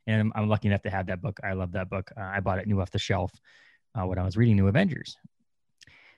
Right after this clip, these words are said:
Av-, Edge of Spider-Verse number two is up next. This is the first appearance of Gwen Stacy as Spider-Gwen in Alternate Universe Earth sixty-five. So again, a book that I have, a book that I love. Gwen Stacy is my favorite female,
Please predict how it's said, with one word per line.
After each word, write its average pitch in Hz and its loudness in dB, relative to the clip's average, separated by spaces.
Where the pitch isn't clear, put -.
Av-, 127 4
Edge 156 6
of 180 6
Spider-Verse 160 4
number 139 4
two 147 6
is 113 6
up - 0
next. - -6
This 117 2
is 113 2
the 113 4
first 117 2
appearance 117 4
of 98 -4
Gwen 123 4
Stacy 113 0
as 104 0
Spider-Gwen 113 4
in 107 0
Alternate 113 2
Universe 104 2
Earth 104 -4
sixty-five. 98 -6
So 104 0
again, 101 2
a 95 0
book 98 -2
that 98 0
I 92 -2
have, 92 -2
a - -18
book 117 -4
that 92 -4
I 90 -4
love. 90 -4
Gwen 123 6
Stacy 117 0
is 101 0
my 110 4
favorite 107 0
female, 107 6